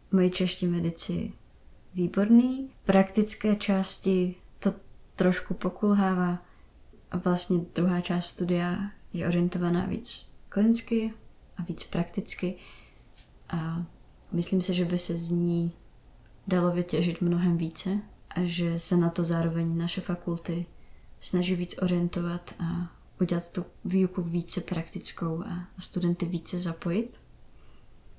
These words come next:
A co se medicíny týče, tak prošla jsem školou, do kliniky jsem se zatím nezapojila, ale tak jako koukám lehce přes ten okraj do toho systému,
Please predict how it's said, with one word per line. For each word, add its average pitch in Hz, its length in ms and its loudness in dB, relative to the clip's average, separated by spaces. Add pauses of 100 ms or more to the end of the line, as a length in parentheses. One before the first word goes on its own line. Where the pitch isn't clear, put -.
A 202 80 4
co 202 220 2
se 185 480 2 (440)
medicíny 208 680 6
týče, 196 560 0
tak - 280 -6 (720)
prošla 208 320 6
jsem 208 200 6
školou, 196 600 2 (320)
do 185 140 -2
kliniky 220 380 2
jsem 214 160 2
se 208 120 0
zatím 202 340 4
nezapojila, 190 760 2 (600)
ale 147 140 0
tak - 260 -4
jako 190 280 0 (440)
koukám 190 680 2 (200)
lehce 202 360 4
přes 196 260 -2
ten 190 180 2
okraj 185 300 0
do 180 80 2
toho 196 200 -2
systému, 185 560 -2